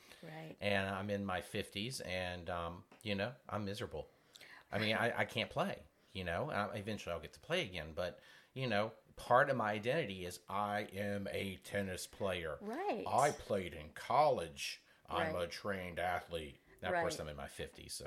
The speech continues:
Speaker 2: you know, I just say that stuff. But, but the fact is, is that is part of my identity, and
Speaker 1: Right.
Speaker 2: it hurts when I lose it.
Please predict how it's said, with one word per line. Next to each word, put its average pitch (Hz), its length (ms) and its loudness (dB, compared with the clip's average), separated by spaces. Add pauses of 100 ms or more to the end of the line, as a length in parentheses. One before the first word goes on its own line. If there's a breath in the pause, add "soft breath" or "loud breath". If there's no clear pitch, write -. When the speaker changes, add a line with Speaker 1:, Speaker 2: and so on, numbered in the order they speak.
(160)
Speaker 2:
you - 80 -12
know, - 80 -16 (420 loud breath)
I - 80 2
just - 180 -4
say 107 140 6
that 78 180 0
stuff. - 280 2
But, 101 280 2 (120)
but 127 140 6
the 107 60 -6
fact 160 320 6
is, 95 200 -2
is - 120 -4
that 117 200 4
is 247 140 -2
part 85 240 0
of 76 60 -4
my 73 100 -6
identity, 73 560 -10
and 180 100 4
Speaker 1:
Right. 156 180 6
Speaker 2:
it 131 60 -2
hurts 151 240 4
when 117 140 2
I 98 60 2
lose 87 260 -6
it. - 140 -12